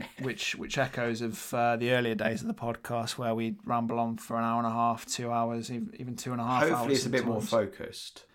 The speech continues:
Speaker 2: Yeah, exactly. I think we've come on a long
Speaker 1: Hopefully.
Speaker 2: way since then, where we just kind of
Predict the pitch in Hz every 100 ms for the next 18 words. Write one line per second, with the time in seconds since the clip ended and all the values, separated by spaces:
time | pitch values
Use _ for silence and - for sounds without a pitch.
0 | _ _ 196 190 127 110 - 147 127 131
1 | 113 - 117 131 127 117 135 127 127 123
2 | 123 127 123 127 - 135 - - 120 117
3 | 120 123 120 104 - 127 117